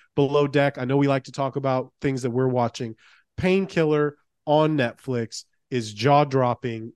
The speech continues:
It's a true story of how Oxycontin, like, came to fruition. Matthew Broderick's in it.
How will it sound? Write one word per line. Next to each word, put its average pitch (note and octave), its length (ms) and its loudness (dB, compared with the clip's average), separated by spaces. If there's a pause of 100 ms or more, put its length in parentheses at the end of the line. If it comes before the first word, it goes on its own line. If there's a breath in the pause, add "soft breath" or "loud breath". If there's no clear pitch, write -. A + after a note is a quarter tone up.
It's - 100 -14
a A#2+ 60 -10
true F3 240 -2
story C#3+ 500 4
of B2 360 -8
how C#3 300 -2
Oxycontin, B2 760 -2
like, G#2+ 160 -10
came C3+ 240 -4
to B2+ 60 -4
fruition. B2 460 -4
Matthew C3+ 300 -2
Broderick's A#2 560 -2
in G2+ 120 -12
it. G2 180 -14